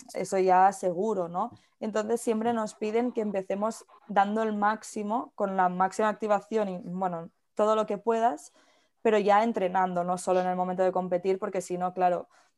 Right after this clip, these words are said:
mm, depende mucho de, del tipo de fuerza que apliques en, en las subidas, por ejemplo,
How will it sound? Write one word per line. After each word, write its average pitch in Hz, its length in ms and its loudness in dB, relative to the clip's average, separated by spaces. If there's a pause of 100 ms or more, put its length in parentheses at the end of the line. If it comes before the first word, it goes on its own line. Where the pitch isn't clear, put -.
(300)
mm, 180 320 -8
depende 185 400 0
mucho 202 360 -4
de, 196 340 -4
del 185 200 2
tipo 196 200 -4
de 202 80 2
fuerza 196 360 -4
que 190 100 -2
apliques 190 480 -4
en, 175 380 -8
en 190 140 -2
las 180 200 2
subidas, 220 640 -2 (100)
por 190 120 0
ejemplo, 196 580 -4